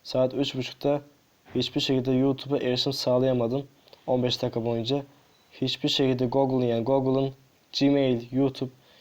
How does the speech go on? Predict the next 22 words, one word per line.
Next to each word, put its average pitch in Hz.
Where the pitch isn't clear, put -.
gibi 127
servislerine 127
erişim 127
sağlayamadım. 120
Ben 147
de 151
küçük 151
bir 151
araştırmadan 147
sonra 143
öğrendim 139
ki 151
YouTube 147
saat 139
iki 127
buçuk 139
civarlarında, 135
sadece 131
YouTube 135
değil 135
yani, 113
YouTube, 151